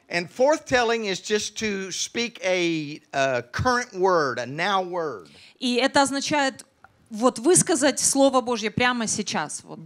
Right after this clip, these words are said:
Speaker 2: в
Speaker 1: But,
Speaker 2: данный момент.
Speaker 1: but also in that word is found the understanding of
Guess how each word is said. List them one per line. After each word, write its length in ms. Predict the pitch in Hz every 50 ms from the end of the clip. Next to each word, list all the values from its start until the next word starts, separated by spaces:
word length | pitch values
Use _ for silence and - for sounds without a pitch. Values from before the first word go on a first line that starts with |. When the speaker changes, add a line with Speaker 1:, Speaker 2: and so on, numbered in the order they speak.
| - - _ -
Speaker 2:
в 80 | 170 185
Speaker 1:
But, 60 | 214
Speaker 2:
данный 300 | 233 262 269 254 247 226
момент. 340 | 208 196 185 170 151 147 -
Speaker 1:
but 80 | 202
also 640 | 208 226 277 320 320 - - 269 262 254 233 220 220 -
in 220 | 226 208 208 202
that 220 | 196 196 190 - 175
word 300 | 175 180 190 202 196 190
is 180 | 180 - -
found 460 | - 214 196 196 196 196 196 190 180 160
the 140 | 170 170 175
understanding 560 | 185 190 185 175 - 214 185 185 185 185 185
of 120 | 175 160